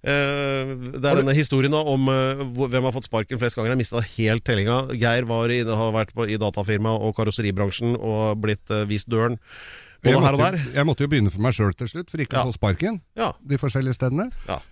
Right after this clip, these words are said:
Speaker 3: Eh, og, og, men i N R K, der fikk jeg jo, da, da, der var de jo livredde for å ansette folk, så da plutselig så fikk du bare, da, det, «Husk å levere adgangskortene», var vel, eh,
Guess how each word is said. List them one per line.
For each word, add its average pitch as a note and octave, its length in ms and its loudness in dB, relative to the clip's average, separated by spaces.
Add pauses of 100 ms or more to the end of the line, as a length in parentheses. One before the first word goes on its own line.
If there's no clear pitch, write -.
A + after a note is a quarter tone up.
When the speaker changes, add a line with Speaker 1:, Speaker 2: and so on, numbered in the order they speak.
Speaker 3:
Eh, D3 420 2 (240)
og, D3 240 2
og, C#3 500 4
men D3 160 6
i D#3+ 60 6
N C3+ 180 2
R E3+ 100 2
K, B3 440 2
der D#3+ 240 2
fikk - 240 -4
jeg C3+ 160 6
jo, D#3 140 4 (340)
da, D3 140 2 (100)
da, D3 160 2 (1040)
der B2+ 480 2
var E3 100 4
de B2 60 4
jo D3 100 4
livredde A2+ 460 0
for B2+ 80 0
å C3+ 160 4
ansette A#2 320 0
folk, F#3 240 0
så D3+ 80 -10
da D#3+ 160 4
plutselig C3+ 560 0
så B2+ 160 0
fikk A#2 240 -4
du D3+ 80 2
bare, A#2+ 300 4 (260)
da, C#3 160 2 (140)
det, C#3 420 2 (160)
«Husk C#3+ 240 2
å D#3+ 80 6
levere B2+ 240 4
adgangskortene», A2 800 0
var D3+ 140 4
vel, B2 260 2
eh, A#2 400 2